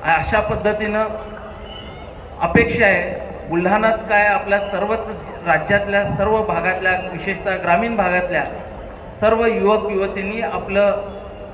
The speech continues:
मनापासून खेळामध्ये चांगल्या पद्धतीचं योगदान देऊन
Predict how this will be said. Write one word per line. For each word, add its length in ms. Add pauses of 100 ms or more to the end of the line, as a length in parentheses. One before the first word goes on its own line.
(140)
मनापासून 920 (540)
खेळामध्ये 560
चांगल्या 420
पद्धतीचं 520
योगदान 580
देऊन 320